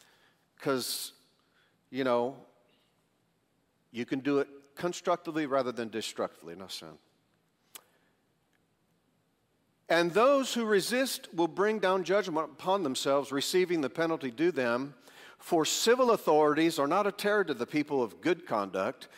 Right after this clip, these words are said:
but to those of bad behavior. Would you have no dread of him who is in authority?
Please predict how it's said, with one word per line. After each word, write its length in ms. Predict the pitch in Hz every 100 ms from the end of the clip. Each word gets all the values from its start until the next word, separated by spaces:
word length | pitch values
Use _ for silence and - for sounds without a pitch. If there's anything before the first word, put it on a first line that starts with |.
| - - -
but 220 | 170 190
to 100 | 185
those 420 | 180 214 226 208 220
of 180 | 175
bad 280 | - 214 208
behavior. 520 | 147 117 95 95 80 - _ _ _ _ _ _ _ _ _ _ _ - _
Would 220 | 139 156
you 80 | 208
have 320 | 180 202 190
no 160 | 185 190
dread 480 | - 143 156 180 202
of 200 | 180 -
him 500 | - 180 196 208 202 - - -
who 280 | - 165 170
is 300 | 170 185 180
in 160 | 160 131
authority? 800 | - - 165 190 208 220 226